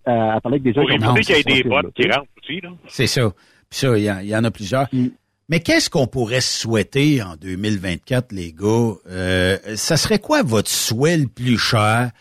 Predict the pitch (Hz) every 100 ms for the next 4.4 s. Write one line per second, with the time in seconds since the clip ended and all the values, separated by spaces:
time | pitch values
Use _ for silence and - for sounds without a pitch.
0 | _ _ _ _ 98 98 95 95 92 92
1 | 92 92 90 90 82 98 - 135 113 113
2 | 131 156 151 131 160 156 143 - 123 110
3 | 98 156 147 - 156 135 110 117 104 90
4 | 80 - 147 160